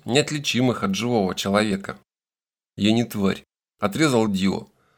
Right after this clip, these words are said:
Слова его прозвучали глухо. Дио вглядывался в лицо парня, едва различимое в полутьме кузова,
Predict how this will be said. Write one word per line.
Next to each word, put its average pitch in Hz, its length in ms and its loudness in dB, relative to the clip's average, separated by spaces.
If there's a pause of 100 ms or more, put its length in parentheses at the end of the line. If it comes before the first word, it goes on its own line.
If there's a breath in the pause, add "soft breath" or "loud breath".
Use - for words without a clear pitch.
(180)
Слова 175 300 4
его 139 140 4
прозвучали 117 540 -2
глухо. 98 500 -2 (400)
Дио 185 320 4
вглядывался 160 560 2
в 147 60 -4
лицо 151 300 -4
парня, 131 500 2
едва 120 320 2
различимое 127 680 0
в 98 80 -10
полутьме 110 460 -4
кузова, 95 540 -4